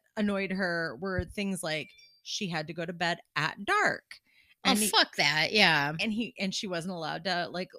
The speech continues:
Speaker 1: watch T V or listen to the radio.
Speaker 2: Yeah, he had to go.
Speaker 1: He wanted her to only, like, focus on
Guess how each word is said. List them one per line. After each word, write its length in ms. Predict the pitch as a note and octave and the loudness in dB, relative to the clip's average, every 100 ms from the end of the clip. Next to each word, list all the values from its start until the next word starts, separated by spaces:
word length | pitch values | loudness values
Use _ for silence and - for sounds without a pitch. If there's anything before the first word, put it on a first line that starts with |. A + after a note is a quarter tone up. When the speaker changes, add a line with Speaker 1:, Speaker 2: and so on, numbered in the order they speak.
| - | -18
Speaker 1:
watch 320 | - C3+ - - | -10 -8 -8 -8
T 280 | - A#3+ | -4 -4
V 520 | B3 D#4+ D4 B3+ A3+ F#3 | -2 0 2 4 2 2
or 180 | C#3 | -2
listen 360 | D#3 D#3+ - G#3 | -4 -6 -6 -6
to 200 | A#3+ A3+ | -4 -4
the 120 | A#3+ | -2
radio. 1000 | B3 C#4+ C#4 B3 G#3 G3 F#3 F3 E3 D#3+ G3 | 0 2 2 2 2 4 2 2 2 0 4
Speaker 2:
Yeah, 180 | F#3+ | 6
he 180 | F3 - | 8 10
had 100 | G3 | 8
to 80 | F3 | 8
go. 340 | E3 D3 D#3 D3+ | 0 0 0 -2
Speaker 1:
He 720 | D#3+ G#3 B3+ A#3+ A#3 A#3 A#3 A3+ | -4 0 2 2 2 2 0 -2
wanted 420 | F#3+ F3 F#3 G3 | -2 -2 -2 -4
her 180 | G3+ A3 | -4 -2
to 100 | F3+ | -2
only, 340 | F3+ F#3+ G3+ | -4 -6 -4
like, 220 | F#3+ F#3+ - | -4 -4 -6
focus 380 | E3 D3 G3 | -10 -10 -10
on 240 | G#3+ G#3+ | -6 -6